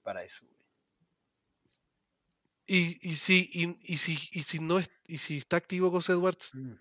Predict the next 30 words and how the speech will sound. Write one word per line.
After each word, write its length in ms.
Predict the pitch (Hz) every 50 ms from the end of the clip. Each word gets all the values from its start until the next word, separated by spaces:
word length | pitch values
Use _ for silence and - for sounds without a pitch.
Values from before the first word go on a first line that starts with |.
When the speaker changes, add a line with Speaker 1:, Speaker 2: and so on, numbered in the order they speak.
| _ -
Speaker 2:
peor, 880 | 147 127 117 113 117 127 127 135 139 147 147 151 143 135 131 - - _
cabrón. 420 | - 110 98 87 - - - - - -
O 80 | - -
sea, 200 | - 151 143 143
ahí 140 | 147 147
sí 140 | 131 - 170 160
Speaker 1:
Peor. 40 | 160
Speaker 2:
no 80 | 160
quiero 240 | 156 - 160 160 147
poner 220 | - 143 135 139 143
a 20 |
ninguno 260 | 143 139 131 131 135 143
de 40 |
los 120 | 139 123 107
dos. 360 | 120 117 110 - - - - _ _ _ _ _ _ _ _ - - _ _ _ _ _ _ _ _ _ _ _ _
Entonces, 440 | - - - - 180 190 226 220
dicho 260 | 208 214 - - 226 233
eso, 280 | 220 - 233 226 - -
búscate 320 | 196 196 - 214 - 175
tu 120 | 143 - 156
opción 280 | 139 - - - 262 240
de 80 | 208
running 280 | 196 185 190 190 185 180
back. 140 | 170 170 156
Si 140 | - - 147
tienes 220 | 160 185 208 208
a 40 | 185
Gus 220 | 165 165 170 - 185
Edwards, 280 | 180 180 180 175 -
cabrón, 340 | - 156 151 170 196 214